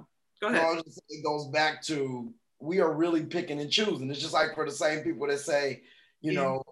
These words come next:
Speaker 2: "I'm observe the, the Sabbath and I'm a keeper of the law." But when I talk to somebody who is big on that, that was a Sabbath keeper,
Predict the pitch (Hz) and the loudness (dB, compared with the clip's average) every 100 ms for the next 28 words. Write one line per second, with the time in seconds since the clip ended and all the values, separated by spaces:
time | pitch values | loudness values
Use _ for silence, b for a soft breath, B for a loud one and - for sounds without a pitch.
0 | - - 151 151 147 143 135 _ - 147 | -16 0 4 4 2 -8 -16 _ -10 -4
1 | 143 147 147 147 147 147 143 139 - _ | -4 -2 2 4 6 4 2 -4 -14 _
2 | _ _ - 135 143 135 127 131 139 - | _ _ -14 -4 0 2 0 -4 -6 0
3 | 165 147 143 143 139 139 143 135 135 131 | 6 8 8 6 0 0 -2 0 0 -2
4 | 123 - B - 151 151 180 165 139 139 | -6 -10 B 2 4 2 -4 -6 0 0
5 | 123 135 165 175 151 131 135 131 - - | 0 6 10 12 12 8 2 2 -2 -8
6 | 143 143 143 143 160 190 190 175 - 151 | -2 4 4 6 8 8 6 -4 -2 0
7 | 143 135 135 143 143 135 135 - 151 143 | 4 4 4 0 0 -2 -2 -2 -2 0
8 | 135 131 135 131 127 117 123 - 165 214 | 0 0 2 2 0 -4 -8 4 6 6
9 | 233 - 160 139 147 - | 2 -2 -4 -2 -4 -4